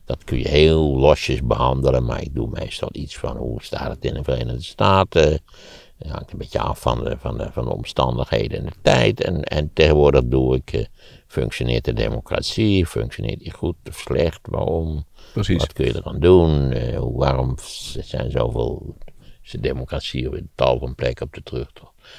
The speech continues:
Speaker 1: Maar terug naar mijn, eh, naar mijn jeugd. Dus we hebben Wolken de Beer gehad, dat, dat kon ik niet meer herlezen eigenlijk. Ik dacht, "Dan zag ik een paar van die dingen." Je kunt alles tweedehands in no time op het internet kopen, maar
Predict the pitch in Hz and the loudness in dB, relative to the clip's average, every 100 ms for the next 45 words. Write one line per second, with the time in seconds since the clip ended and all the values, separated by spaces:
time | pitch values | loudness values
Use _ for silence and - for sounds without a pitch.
0 | - - 104 - - 175 131 123 110 90 | -14 -2 -2 0 2 4 4 2 4 4
1 | 80 71 73 - 76 69 78 76 69 67 | 4 4 0 0 0 0 0 0 0 -2
2 | 67 87 196 - - - _ _ - - | 0 2 2 0 -12 -20 _ _ -20 -20
3 | _ - - 120 104 90 113 101 85 73 | _ -2 2 4 4 6 8 8 4 4
4 | 117 147 - 78 98 - 95 - - 87 | 4 4 6 4 4 2 -4 -2 -2 -2
5 | - - 107 113 101 - - - _ - | -4 0 2 2 -4 -10 -20 -20 _ -4
6 | 85 87 - 69 67 64 60 60 - - | 0 0 0 0 2 2 2 0 -2 -8
7 | - - - - 78 80 - - 73 - | -10 -12 -16 -6 -6 -4 -10 -10 -10 -12
8 | - - 78 69 58 64 - 64 65 - | -8 -6 -4 -6 -6 -4 -4 -2 -6 -10
9 | - - _ - - - - - - - | -20 -20 _ -10 -6 -2 -2 -4 -4 0
10 | 64 62 62 65 65 - - 64 65 67 | 0 0 -2 -4 -8 -8 -6 -4 -4 -4
11 | - - 53 - - - 64 69 - 62 | -6 -6 -6 -8 -8 -6 -2 -2 -2 -4
12 | 62 - - - - - - | -4 -6 -6 -6 -6 -6 -6